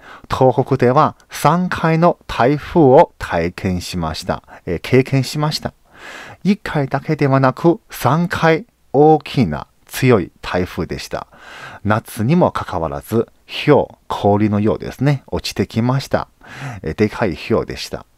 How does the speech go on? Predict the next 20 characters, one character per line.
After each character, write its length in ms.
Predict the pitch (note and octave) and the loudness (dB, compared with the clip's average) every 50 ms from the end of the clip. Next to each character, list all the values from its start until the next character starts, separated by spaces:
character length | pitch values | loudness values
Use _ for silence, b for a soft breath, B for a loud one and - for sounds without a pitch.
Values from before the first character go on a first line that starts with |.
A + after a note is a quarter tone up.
| B B B B B _ | B B B B B _
車 400 | - - A#2+ A2+ A2 A2 G#2+ G#2+ | -8 -4 -2 0 0 0 0 2
の 180 | A2 G#2+ G#2+ - _ - | 2 0 0 -2 _ -2
ガ 120 | - A#2+ B2+ | -2 0 0
ラ 140 | C3 A#2+ | 0 -2
ス 200 | - - - - | -4 -6 -4 2
を 260 | G#2+ A2+ C#3 - - _ - | 4 4 4 4 2 _ -4
割 220 | F2 F#2 G2+ G2+ | 0 0 0 0
る 40 | G#2 | 0
ほ 180 | G2 - A2 G2 | -2 -2 -4 -2
ど 100 | F#2+ G2+ | -2 -2
の 180 | G#2 A2 - - | -4 -4 -4 -6
大 140 | - D#2+ C#2+ | -8 -10 -10
き 180 | - - E2 | -10 -12 -12
さ 180 | - - - C3+ | -12 -10 -12 -12
で 120 | - C#3 | -12 -12
す。 200 | - - - - - _ _ _ B B B B B B B B B - | -12 -12 -14 -14 -14 _ _ _ B B B B B B B B B -4
こ 140 | - - | 0 4
れ 80 | C#3+ D#3 | 4 4
で 140 | D3+ E3+ G3+ | 6 6 6
も、 260 | G3 D3+ - - _ | 6 4 2 0 _